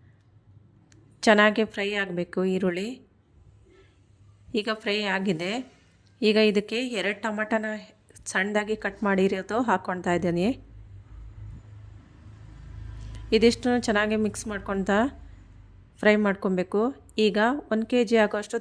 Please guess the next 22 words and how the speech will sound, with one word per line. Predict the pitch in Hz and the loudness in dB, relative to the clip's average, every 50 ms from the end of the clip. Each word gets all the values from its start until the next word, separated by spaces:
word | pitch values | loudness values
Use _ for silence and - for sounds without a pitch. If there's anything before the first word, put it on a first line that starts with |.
| - 214 | 0 2
ತೊಗರಿ | 196 190 202 220 208 - | 2 2 2 0 -2 -4
ಕಾಳನ್ನ | 208 190 185 185 190 196 - 190 | -4 -4 -4 -4 -4 -2 -2 -2
ತೊಗೊಂಡಿದ್ದೀನಿ | - 180 175 175 175 180 175 175 | -2 -2 -2 0 0 0 0 0
ನಾನು. | 170 165 170 202 254 302 - - - _ _ _ _ _ _ _ _ _ _ _ _ _ _ _ _ _ _ _ _ _ _ _ _ _ _ _ - | 0 0 2 2 0 0 -2 -6 -20 _ _ _ _ _ _ _ _ _ _ _ _ _ _ _ _ _ _ _ _ _ _ _ _ _ _ _ 2
ತೊಗರಿ | 233 226 240 247 254 254 - | 4 4 6 4 2 2 2
ಕಾಳು | 240 220 202 - | 0 0 0 -4
ಚೆನ್ನಾಗಿ | 220 202 208 214 214 202 214 214 214 - | -4 -2 0 0 2 2 0 0 0 -2
ಹಸಿ | 202 196 - - 254 233 | -6 -6 -2 0 2 2
ವಾಸನೆ | 220 208 202 - 214 214 196 202 | 2 0 -2 -6 -10 -10 -8 -8
ಹೋಗೋ | 202 208 214 208 - 202 | -8 -6 -6 -6 -4 -4
ತನಕನೂ | 196 190 196 208 190 185 208 247 269 - | -6 -6 -4 -4 -2 -2 -2 -2 -2 -4
ಫ್ರೈ | 214 208 202 202 202 196 | -4 -4 -4 -4 -4 -6
ಮಾಡ್ಕೊಬೇಕು. | 185 180 - - 190 185 175 170 - - 196 214 247 294 - - _ _ _ _ _ _ _ _ _ _ _ _ _ _ _ _ _ _ _ _ _ _ - - 311 240 | -6 -6 -8 -8 -6 -4 -4 -4 -4 -2 -2 0 0 -2 -4 -10 _ _ _ _ _ _ _ _ _ _ _ _ _ _ _ _ _ _ _ _ _ _ -10 -2 0 2
ಈಗ | 247 226 254 233 226 | 4 4 4 4 2
ಮಿಕ್ಸಿ | 220 220 - - 247 226 233 | 0 0 0 -2 0 0 0
ಜಾರಿಗೆ | 214 202 202 190 - 196 208 233 277 285 - - _ _ _ _ _ _ - - | 0 -2 -2 -4 -6 -4 -4 -6 -6 -8 -14 -20 _ _ _ _ _ _ -2 0
ತೆಂಗಿನಕಾಯಿ | 226 226 240 247 240 - 240 220 214 214 | 0 0 -2 -4 -2 0 0 0 0 -2
ತುರಿನ | 202 202 202 196 202 208 196 | -6 -4 -4 -4 -4 -6 -6
ಹಾಕ್ಕೊಳ್ತಾ | 196 190 - 196 190 185 - 180 175 | -8 -10 -8 -8 -6 -4 -2 0 0
ಇದ್ದೀನಿ. | 175 175 180 185 208 233 254 254 - _ _ _ _ _ _ _ _ _ _ _ _ _ _ _ _ _ - - - - - - _ _ - | 2 2 0 0 -2 -4 -6 -10 -16 _ _ _ _ _ _ _ _ _ _ _ _ _ _ _ _ _ -20 -20 -20 -20 -20 -20 _ _ 4
ಕರಿಬೇವು | 233 208 190 226 247 247 - | 4 4 4 2 -6 -6 -4
ಸೊಪ್ಪನ್ನ | - 233 - - - 202 | -6 -6 -6 -6 -4 -2